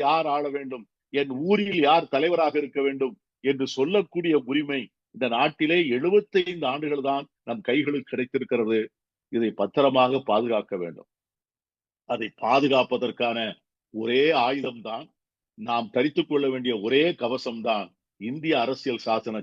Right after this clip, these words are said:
சட்டம். ஆகவே அதனை நிறைவேற்றிய பெரிய பிதாமகர்களை நன்றியோடு நினைவு கூறுகின்ற இந்த நல்ல நேரத்தில் இந்த சட்டத்தை எதிர்காலத்திலும் பத்திரமாக பாதுகாத்து செல்ல வேண்டிய பயணத்திலே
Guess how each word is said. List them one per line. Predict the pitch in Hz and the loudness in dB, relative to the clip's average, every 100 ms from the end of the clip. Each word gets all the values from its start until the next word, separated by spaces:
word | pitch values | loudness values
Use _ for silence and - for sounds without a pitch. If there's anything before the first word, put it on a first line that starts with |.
| - | -6
சட்டம். | 101 - 113 104 _ _ _ | -6 -2 -2 -4 _ _ _
ஆகவே | 101 127 123 127 147 147 _ _ - | 2 4 4 6 4 2 _ _ -2
அதனை | 104 120 131 135 117 95 - | 2 2 2 2 -2 -6 -6
நிறைவேற்றிய | 117 123 151 147 - 143 160 139 120 _ _ - | 0 2 4 2 0 -4 0 0 -2 _ _ -4
பெரிய | 120 165 180 143 117 | -2 2 4 4 2
பிதாமகர்களை | 127 135 160 151 127 131 120 113 - _ - 113 | -2 0 0 0 -4 -4 -6 -6 -10 _ -10 -6
நன்றியோடு | 131 135 147 143 123 | -2 0 2 2 0
நினைவு | 131 131 | -2 -2
கூறுகின்ற | 127 123 120 120 113 - _ | -2 -2 -4 -4 -6 -12 _
இந்த | 104 110 | -6 0
நல்ல | 107 143 131 | 2 2 2
நேரத்தில் | 127 131 - 151 - _ _ - | 2 0 -4 -8 -8 _ _ -6
இந்த | 123 120 | -4 0
சட்டத்தை | 120 - 185 180 151 | 0 0 0 2 2
எதிர்காலத்திலும் | 135 190 180 180 180 185 190 175 - _ _ - | 4 4 4 2 0 -4 -8 -10 -14 _ _ -12
பத்திரமாக | 127 180 170 175 175 185 - | -6 -2 0 0 0 -4 -4
பாதுகாத்து | 147 165 151 147 143 | -6 -2 -4 -4 -6
செல்ல | 151 143 | -6 -4
வேண்டிய | 139 135 - | -4 -4 -2
பயணத்திலே | 117 139 139 131 131 123 | 0 0 -2 -4 -2 0